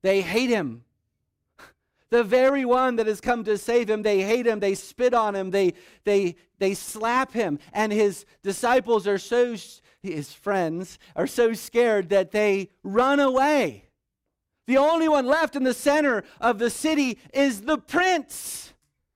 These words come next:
He's the only one working for the freedom of this people.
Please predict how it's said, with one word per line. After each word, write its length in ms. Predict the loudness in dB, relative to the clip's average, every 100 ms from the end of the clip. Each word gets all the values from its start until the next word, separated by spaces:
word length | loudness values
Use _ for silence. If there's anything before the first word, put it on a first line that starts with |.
| _ _
He's 260 | -2 0 2
the 140 | 0
only 400 | 2 2 2 2
one 260 | 2 2 0
working 420 | 0 -2 -4 -8
for 300 | -6 0 0
the 300 | 0 -8 -12 _ _ _
freedom 680 | -18 -8 -2 0 0 -2 -6 _ -4
of 380 | -2 -2 -4 -20 _ _
this 240 | 0 0
people. 540 | -4 -10 -10 -10 -18